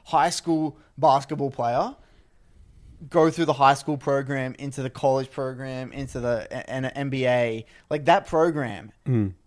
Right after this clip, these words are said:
Speaker 1: the coaches you would have to go through, the
Speaker 2: Mm.
Speaker 1: people you gotta compete with, the mental, res-, the dedicate, like, we're talking, you know, you gotta be incredibly mentally strong to get to that point.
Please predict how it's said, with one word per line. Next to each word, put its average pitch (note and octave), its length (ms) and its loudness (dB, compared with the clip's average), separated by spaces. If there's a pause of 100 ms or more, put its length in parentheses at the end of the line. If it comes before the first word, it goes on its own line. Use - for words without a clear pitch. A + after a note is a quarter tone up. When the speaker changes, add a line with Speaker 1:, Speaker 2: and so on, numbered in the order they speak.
(120)
Speaker 1:
the D3+ 100 -6
coaches F3+ 460 2
you D3+ 80 0
would D3 100 -2
have C3 140 -2
to C#3+ 80 -8
go C3 160 -4
through, A#2 180 -2
the G#2 80 0
Speaker 2:
Mm. F#2+ 40 -8
Speaker 1:
people D#3+ 300 -4
you E3 120 2
gotta D3 160 -4
compete C#3 300 -6
with, B2 160 -10
the C#3 60 -6
mental, D3 340 -4
res-, C#3 200 -8
the D3+ 120 -4
dedicate, D3+ 520 -2
like, D#3+ 160 -4 (800)
we're E3 120 0
talking, E3 800 -2 (160)
you D3 160 -2
know, B2 260 0 (760)
you E3 120 -8
gotta A3+ 260 4
be D#3+ 180 -2 (120)
incredibly D#3+ 560 0
mentally D3 340 -2
strong C#3 260 -6
to C3 60 -10
get C3+ 180 -4
to C3 60 -10
that A#2 160 -4
point. B2 280 -12